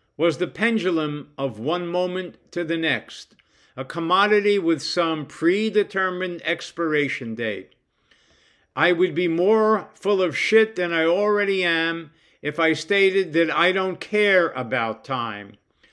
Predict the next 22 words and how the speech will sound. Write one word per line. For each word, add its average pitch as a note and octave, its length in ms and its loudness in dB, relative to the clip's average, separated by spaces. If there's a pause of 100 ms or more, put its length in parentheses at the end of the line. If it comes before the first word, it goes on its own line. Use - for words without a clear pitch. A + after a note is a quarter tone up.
(160)
living G#3+ 480 6
moment A3+ 460 0
to G3 100 -2
moment, E3 520 -4 (400)
just A3+ 360 2
like G3 280 -2
my F#3+ 160 -4
buddy F3+ 400 2
the E3 140 0
Buddha D#3+ 560 2 (160)
likes E3 360 -2
to E3 140 -4
say D3+ 480 0
too D3+ 320 0
often. B2 480 -2 (1300)
While E3+ 280 2
waiting A#3+ 340 6
around G3+ 420 2
for F3+ 160 -4
the D#3 120 0
lightning E3 540 -2
bolt, C#3 380 2